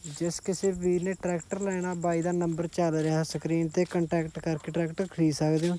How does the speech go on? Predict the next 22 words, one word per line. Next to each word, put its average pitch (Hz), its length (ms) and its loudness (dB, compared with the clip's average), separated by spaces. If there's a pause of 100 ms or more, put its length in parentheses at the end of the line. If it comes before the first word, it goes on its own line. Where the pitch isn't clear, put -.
(120)
ਦੂਸਰੇ 170 500 2 (100)
ਪਾਸੇ 180 380 6
ਆ 170 140 4
ਗਿਆ 170 180 4
ਆਪਣਾ 170 260 2
ਟਰੈਕਟਰ 175 460 0 (140)
ਸਵਰਾਜ 160 720 4
ਅੱਠ 156 280 2
ਸੌ - 200 4
ਪਚਵੰਜਾ, 151 580 0 (1400)
ਮਾਡਲ 151 480 4
ਦੋ 160 400 2
ਹਜ਼ਾਰ 180 320 4
ਛੇ, 147 480 0 (1600)
ਦੋ 160 200 2
ਹਜ਼ਾਰ 185 240 2
ਛੇ 165 440 2
ਮਾਡਲ 160 340 0
ਸਵਰਾਜ 160 680 -2
ਅੱਠ 156 160 2
ਸੌ - 280 4 (140)
ਪਚਵੰਜਾ 151 680 2